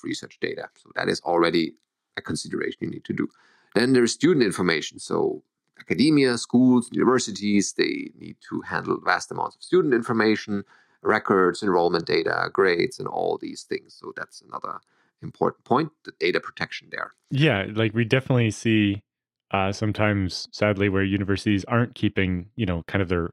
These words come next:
Speaker 2: archive of, you know,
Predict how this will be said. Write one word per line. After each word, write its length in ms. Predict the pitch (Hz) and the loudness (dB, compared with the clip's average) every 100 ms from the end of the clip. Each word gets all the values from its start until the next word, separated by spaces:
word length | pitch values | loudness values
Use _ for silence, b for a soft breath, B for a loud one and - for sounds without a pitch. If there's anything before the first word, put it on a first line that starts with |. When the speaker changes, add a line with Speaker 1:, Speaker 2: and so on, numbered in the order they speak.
| _ | _
Speaker 2:
archive 640 | 117 110 101 87 85 80 - | 0 2 0 0 -2 -6 -2
of, 480 | 98 90 82 - _ _ _ _ _ _ _ _ _ | 0 0 -2 -8 _ _ _ _ _ _ _ _ _
you 120 | 101 | -4
know, 160 | 85 78 | -4 -6